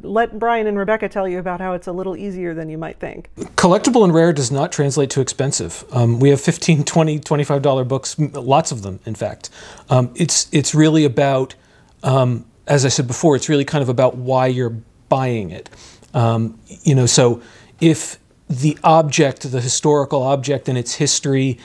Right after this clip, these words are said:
Speaker 2: and, um, uh, the, the, the bibliography, the story of the book, um, is part of why you're buying it, um, then you're a collector no matter what price point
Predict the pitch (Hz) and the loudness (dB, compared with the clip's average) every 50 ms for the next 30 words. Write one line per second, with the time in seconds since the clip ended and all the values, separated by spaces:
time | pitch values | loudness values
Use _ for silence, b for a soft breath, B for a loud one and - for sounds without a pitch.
0 | B B B B B B - 127 123 120 120 120 117 113 110 - - - - 131 | B B B B B B -2 0 2 2 2 0 0 -2 -2 -4 -6 -4 -2 -2
1 | 123 120 120 117 113 117 - - - - 127 117 107 151 143 143 123 127 127 139 | 0 0 0 -2 -2 -4 -8 -8 -8 -6 -4 -4 -4 -2 -2 -2 0 0 0 0
2 | 123 127 - 160 139 117 - - 147 131 139 139 139 127 127 139 135 120 139 - | 0 0 0 0 0 2 4 2 2 2 2 2 2 4 4 2 2 0 -2 -2
3 | - 139 123 123 - - - 143 139 135 127 123 120 117 127 135 117 123 151 139 | -2 -2 -2 -2 -2 0 2 2 2 2 2 0 -2 -2 -4 -2 0 2 0 0
4 | - - - B B B B B B B B - 131 127 123 120 127 - 160 127 | 0 -4 -10 B B B B B B B B -4 -2 0 0 -2 -2 -2 -4 -6
5 | - - - 156 147 143 120 127 131 127 123 123 120 131 165 180 185 160 131 117 | -4 -2 0 2 2 2 4 4 2 2 2 0 0 0 0 0 0 -2 -2 -4
6 | 113 113 113 - b b b b b b b 143 135 135 127 127 123 127 - - | -6 -8 -8 -10 b b b b b b b -4 -2 -2 0 -2 -4 -6 -6 -4
7 | 190 135 156 147 147 147 147 - - - 151 143 139 131 - 165 151 135 135 131 | 0 2 2 4 4 2 2 2 2 0 2 2 2 2 0 -2 -2 -2 -2 -4
8 | _ - - 147 143 135 135 131 135 131 127 120 120 - _ _ _ _ - 180 | _ -6 -4 -2 0 0 0 0 0 0 -2 -4 -6 -8 _ _ _ _ -8 -4
9 | 131 139 147 143 - - - _ _ - - 151 110 - - - 131 110 101 | 0 2 2 2 0 -4 -20 _ _ -4 -2 -2 -2 -2 -4 -6 -8 -8 -8